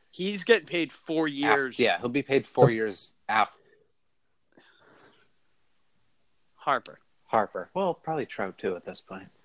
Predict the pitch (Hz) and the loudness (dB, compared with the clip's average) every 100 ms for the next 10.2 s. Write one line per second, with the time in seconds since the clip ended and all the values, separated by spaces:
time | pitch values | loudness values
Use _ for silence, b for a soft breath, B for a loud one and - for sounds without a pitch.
0 | _ _ - 107 101 113 135 135 123 113 | _ _ 0 4 6 8 8 8 8 8
1 | 113 101 101 - 95 98 92 90 87 90 | 6 6 2 2 2 4 2 -2 -4 -2
2 | 82 78 76 - 76 69 - 85 - - | -4 -4 -10 -8 -10 -8 -6 -6 -6 -10
3 | 76 - - - - - _ - _ _ | -10 -12 -10 -10 -10 -14 _ -20 _ _
4 | _ _ - - _ - 262 254 - 156 | _ _ -14 -14 _ 6 6 4 4 6
5 | 196 - 127 113 107 _ _ _ _ _ | 6 6 2 -2 -16 _ _ _ _ _
6 | _ b b b b - 104 117 107 87 | _ b b b b 6 8 10 8 4
7 | - 196 196 147 139 - - - - 127 | 6 6 6 2 2 0 -10 -16 6 10
8 | 139 147 147 147 120 95 117 110 98 104 | 12 12 12 12 12 8 4 4 4 4
9 | - 113 113 101 98 98 98 95 92 - | 4 4 2 -2 -8 -8 -6 -6 -8 -14
10 | - 127 | -10 -10